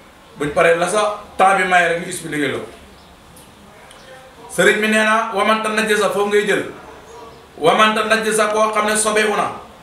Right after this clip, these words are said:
Sawbu yéreem, wala malaanam, wala muy jëb taxamut. Sawban yére, xayruhu budul moom, wala muy jëb taxamut. Maa am ndox,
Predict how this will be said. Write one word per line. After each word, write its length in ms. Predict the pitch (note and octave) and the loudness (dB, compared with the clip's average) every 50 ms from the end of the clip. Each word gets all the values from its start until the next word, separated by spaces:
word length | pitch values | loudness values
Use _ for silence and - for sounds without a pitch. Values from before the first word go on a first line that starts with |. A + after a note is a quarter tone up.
| - - - - - - - - - - - - - - | -20 -20 -20 -20 -20 -20 -20 -20 -20 -20 -20 -20 -20 -16
Sawbu 640 | - - - F#3+ G3+ G#3 G3+ G#3 G#3+ G#3+ G#3+ G#3+ G#3+ | -12 -2 2 2 2 4 2 0 -2 -2 0 0 0
yéreem, 460 | G#3+ G#3+ G#3 G#3 G#3+ G3+ - - - - - - - - - - - - - | 2 2 2 4 4 2 0 -2 -8 -12 -14 -18 -20 -20 -20 -20 -20 -10 -2
wala 260 | D#3+ F#3+ G#3+ G#3+ A3 G#3+ | 2 2 4 4 2 2
malaanam, 480 | G#3 G#3 G#3 G#3 G#3 G#3+ A#3+ C4 - - - - - - - - - - - - - - - - - | 2 2 2 2 2 2 0 0 -2 -6 -12 -16 -18 -20 -20 -20 -20 -20 -20 -20 -20 -20 -20 -6 0
wala 200 | D3+ F#3 G#3+ G#3+ | 2 4 4 4
muy 220 | G#3+ G#3+ G#3+ A3 | 4 2 0 0
jëb 180 | G#3+ A3 A3 - | 0 -2 0 2
taxamut. 400 | A3 G3+ G#3+ - - - - - - - - - - - - - - - - - - - | 4 4 4 2 0 -2 -6 -8 -12 -18 -20 -20 -20 -20 -20 -20 -20 -20 -20 -20 -20 -10
Sawban 440 | - - G3+ G3 G#3 G#3+ G#3+ G#3+ G#3+ G#3 | -6 2 4 4 4 4 2 0 0 -2
yére, 460 | G#3+ G#3+ G#3+ G#3 G3 - - - - - - - - - - - - - - - - - - | 0 0 2 2 2 0 -2 -6 -12 -16 -18 -20 -20 -20 -20 -20 -20 -20 -20 -20 -16 -2 2
xayruhu 560 | F#3 G3 G#3 G#3+ A3 A3 G#3+ G#3+ G#3+ G#3+ G#3 | 4 4 6 4 4 2 0 0 -2 -4 -4
budul 240 | G#3 G#3+ A3 G#3+ G#3+ | -4 -4 -6 -6 -4
moom, 320 | G#3+ G#3+ F#3+ D#3+ - - - - - - - - - - - - - - - B2+ | 0 0 0 0 0 -4 -12 -16 -20 -20 -20 -20 -20 -20 -20 -20 -20 -16 -2 0
wala 180 | E3 F#3+ G#3 G#3 | 2 4 4 2
muy 240 | G#3+ G#3+ A3 G#3+ | 2 0 -2 -2
jëb 180 | G#3+ A3 A3 - | -2 -4 -4 0
taxamut. 440 | A3+ G#3 G#3 G#3+ - F#3+ F#3+ - - - - - - - - - - - - - - - - | 0 2 2 2 2 0 -4 -6 -8 -12 -18 -20 -20 -20 -20 -20 -20 -20 -20 -20 -20 -16 -8
Maa 280 | C#3+ E3 F#3+ G#3+ A3 G#3+ G#3+ | 0 2 4 4 4 2 0
am 120 | G#3+ G#3+ | -2 0
ndox, 180 | G#3 G#3+ G#3 | 0 0 0